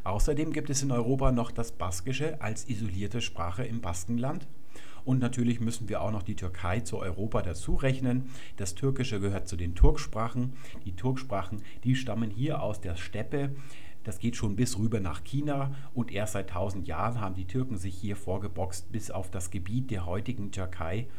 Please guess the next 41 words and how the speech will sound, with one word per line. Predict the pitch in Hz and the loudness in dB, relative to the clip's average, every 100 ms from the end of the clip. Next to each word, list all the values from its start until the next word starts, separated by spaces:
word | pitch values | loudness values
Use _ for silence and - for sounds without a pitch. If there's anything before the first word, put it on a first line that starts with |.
| - - - | -4 -4 -2
Und | 98 | -2
das | 101 104 | -2 -2
ist | 104 | -2
also | 92 92 | -2 0
auch | 98 101 | 0 0
eine | 92 | 0
Sprache, | 90 - 85 98 | -2 -2 -2 0
die | 90 | 0
nicht | 98 117 - | 0 0 0
mit | 107 101 | -2 -2
den | 92 | -2
indogermanischen | 117 110 95 90 82 90 92 95 | 0 0 0 -2 0 -2 -2 -2
Sprachen | 90 - - - - - - | -2 -2 -2 -2 -2 -2 -2
verwandt | 95 87 87 123 | 0 0 0 0
ist. | 120 117 - - - - | 0 -2 -2 -4 -4 0
Auch | 110 - | 12 12
die | 120 | 12
Grammatik | 90 90 95 123 - - - - | 2 0 0 -2 -2 -4 -4 -2
ist | 135 - | -2 2
nicht | 117 117 95 | 0 0 -2
wesensgleich | 104 120 113 104 - 90 90 101 - | 0 2 0 -2 -2 -2 -2 -2 -2
mit | 95 | -4
den | 95 | -2
indogermanischen | 107 101 95 90 82 90 92 98 | -2 -2 -2 -2 -2 -2 -2 -2
Sprachen. | - 87 87 123 135 - - | -2 -2 -2 -2 -2 -4 -2
Die | 135 | 0
funktioniert | 135 131 110 104 113 - | 0 0 0 0 -2 -2
ein | 90 | -2
bisschen | 95 - 120 | -2 -2 -2
anders. | 110 87 78 - - - - - - - - - - 113 | -2 -2 -2 -4 -4 -4 -4 -4 -4 -4 -4 -4 -4 0
Die | 131 | 2
indogermanischen | 143 147 104 95 90 131 - 180 | 2 2 2 2 2 2 2 -2
Sprachen, | - 95 101 175 202 - - | -2 2 2 2 -2 -2 0
die | 139 | 0
können | 135 160 160 | 0 -2 0
wir | 139 127 | 2 2
wiederum | 123 135 127 135 | 4 2 2 0
in | 127 101 | 0 -2
einzelne | 87 120 - 104 | 0 0 0 -2
Unterfamilien | - 185 202 160 - 101 101 175 208 127 92 87 | -2 -2 0 0 0 -2 -2 -2 0 0 0 0
aufgliedern. | 92 185 - 98 85 73 | -2 0 0 0 0 -2